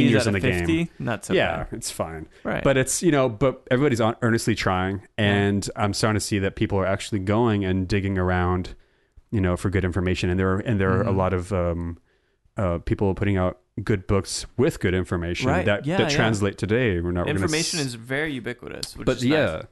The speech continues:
Speaker 1: we're not going back and, look, you know, kinda, like, digging up antiquated stuff to be like, "Well, I'm gonna try and synthesize this." We're like, "Dude, you know, we don't have the same products we had then. Tastes are completely different.
Speaker 2: Yeah.
Speaker 1: You know, you can't execute the same way. Like, you,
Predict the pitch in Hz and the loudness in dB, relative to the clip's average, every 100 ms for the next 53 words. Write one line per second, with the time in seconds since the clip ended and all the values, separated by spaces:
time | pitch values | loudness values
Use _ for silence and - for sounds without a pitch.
0 | - 131 135 131 123 110 107 117 107 120 | -2 0 2 2 2 2 0 2 2 0
1 | 131 120 101 90 110 98 98 92 110 104 | 0 0 2 0 -2 -2 -4 -2 -2 0
2 | 95 107 104 - - 95 90 - 95 - | -2 -4 -4 -6 -4 -2 -2 0 -2 -2
3 | 92 98 92 90 - - - _ - 123 | -2 0 2 0 -4 -20 -20 _ 0 4
4 | 123 117 104 - 160 131 - 92 - 98 | 4 2 0 0 2 2 -2 -4 0 0
5 | 92 107 107 - 139 135 - 185 117 131 | 2 2 0 0 -2 -2 0 0 0 0
6 | 151 131 151 156 _ _ _ _ 143 175 | 0 0 -4 -12 _ _ _ _ 0 2
7 | 151 160 147 - 98 104 92 - 101 104 | 2 0 0 -2 0 2 0 0 0 2
8 | 107 104 - _ - 170 170 - 127 110 | 2 -2 -8 _ -2 0 2 0 0 -2
9 | - 101 110 92 82 104 101 117 107 - | -2 0 0 -2 -2 -2 0 -2 -8 -12
10 | _ 127 113 107 110 143 120 117 - - | _ 0 2 2 0 -2 -2 -4 -6 -10
11 | - 98 - 107 95 95 92 95 104 101 | -8 -8 -4 -4 -2 0 -2 0 0 -2
12 | - 127 | -6 -6